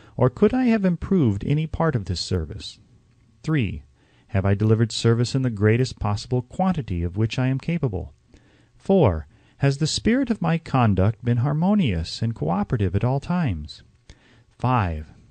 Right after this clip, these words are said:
have I permitted the habit of procrastination to decrease my efficiency, and if so, to what extent? Six, have I improved my personality, and if so,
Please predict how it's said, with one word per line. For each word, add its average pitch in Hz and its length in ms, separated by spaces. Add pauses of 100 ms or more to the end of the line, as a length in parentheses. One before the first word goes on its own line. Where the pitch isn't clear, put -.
have 92 140
I 101 120
permitted 120 420
the 123 80
habit 107 380
of 113 100
procrastination 113 1120
to 95 140
decrease 131 560
my 117 160
efficiency, 101 720 (360)
and 113 120
if 127 100
so, 135 420
to 123 160
what 117 220
extent? - 640 (880)
Six, - 580 (360)
have 107 180
I 113 100
improved 147 400
my 147 160
personality, 135 920
and 95 120
if 135 120
so, 113 560